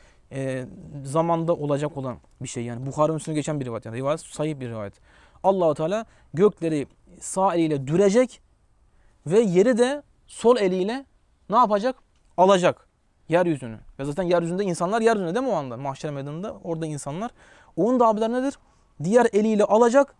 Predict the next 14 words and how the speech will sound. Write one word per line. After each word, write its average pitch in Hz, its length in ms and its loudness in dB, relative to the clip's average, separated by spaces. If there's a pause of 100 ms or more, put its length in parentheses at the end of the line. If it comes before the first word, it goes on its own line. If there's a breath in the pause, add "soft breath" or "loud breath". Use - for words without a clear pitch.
(120)
ve 214 100 2
sonra 233 340 4
diyecek 240 380 2
ki, 269 240 -2 (360 soft breath)
"Enel 262 420 6
melik, 269 580 4
melik 214 480 2
benim, 269 440 4 (420)
hükümdar 247 440 2
sulta 233 420 2
benim. 262 380 4 (800)
Eyne 311 340 6
mulukul 269 500 4
ard, 240 260 2